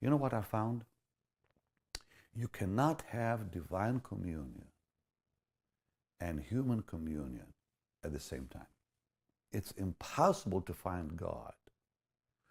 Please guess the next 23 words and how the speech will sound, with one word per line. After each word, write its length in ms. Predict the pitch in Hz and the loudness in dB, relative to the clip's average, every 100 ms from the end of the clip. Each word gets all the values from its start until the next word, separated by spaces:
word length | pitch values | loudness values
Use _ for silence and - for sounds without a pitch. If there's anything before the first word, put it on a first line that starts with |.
| _ _ _ | _ _ _
when 220 | 92 98 | 0 2
you 140 | 98 92 | 2 4
have 380 | 92 87 78 | 4 2 0
divine 460 | 73 71 92 113 139 | -6 0 2 2 2
communion 720 | - 92 87 85 82 92 113 - _ _ _ | -2 -2 -2 -2 0 0 0 -4 _ _ _
with 380 | 90 104 120 - - | 2 4 4 -2 -4
human 300 | 107 95 90 | -2 0 -2
communion. 600 | - 82 82 76 67 - _ _ _ _ _ _ | -4 -4 -4 -6 -8 -14 _ _ _ _ _ _
It's 240 | 92 - - | -6 -6 -2
one 240 | 104 120 | 0 2
or 140 | - 82 | 0 -4
the 160 | 73 | -4
other. 180 | 71 - - _ _ _ _ _ _ _ _ _ _ _ | -8 -12 -18 _ _ _ _ _ _ _ _ _ _ _
So 280 | - - 101 | -2 4 4
here, 520 | 90 170 196 147 160 - _ _ _ _ - | 6 6 6 4 2 -8 _ _ _ _ -2
you 160 | 101 | 0
must 300 | 107 139 - | 2 0 0
be 100 | 95 | 0
alone. 500 | 90 92 120 117 73 - _ _ _ _ | 2 4 4 2 0 -6 _ _ _ _
Why? 360 | 120 147 110 78 _ _ _ - | 2 4 2 -2 _ _ _ -6
Because 440 | 123 131 127 - _ _ _ _ - | -2 0 0 -2 _ _ _ _ 8
entering 540 | 185 202 151 131 127 - | 8 8 8 8 6 6
into 600 | 151 147 - 117 101 | 8 6 2 2 2